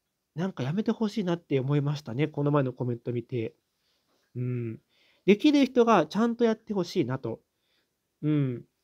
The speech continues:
政治家だけじゃなくて、できる人がやってほしいなって僕は思うんですよね。でもできる人って誰でしょうかね。あの、人によってできる人って変わってくると思うんですよね。だから、みんなが納得するっていうことが難しいと思うんですが、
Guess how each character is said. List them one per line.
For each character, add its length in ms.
政 280
治 80
家 100
だ 100
け 100
じ 80
ゃ 20
な 100
く 60
て、 160
で 140
き 160
る 120
人 180
が 80
や 80
っ 40
て 140
ほ 100
し 140
い 40
な 120
っ 20
て 160
僕 240
は 100
思 180
う 20
ん 40
で 80
す 80
よ 100
ね。 300
で 120
も 100
で 120
き 120
る 100
人 120
っ 20
て 60
誰 180
で 80
し 80
ょ 40
う 20
か 120
ね。 200
あ 120
の、 160
人 200
に 120
よ 80
っ 20
て 460
で 120
き 120
る 140
人 140
っ 40
て 200
変 120
わ 60
っ 40
て 140
く 120
る 100
と 80
思 140
う 20
ん 40
で 80
す 80
よ 80
ね。 240
だ 100
か 100
ら、 320
み 200
ん 180
な 100
が 140
納 140
得 320
す 100
る 80
っ 40
て 260
い 120
う 40
こ 120
と 140
が 300
難 380
し 60
い 60
と 80
思 100
う 20
ん 40
で 60
す 100
が、 240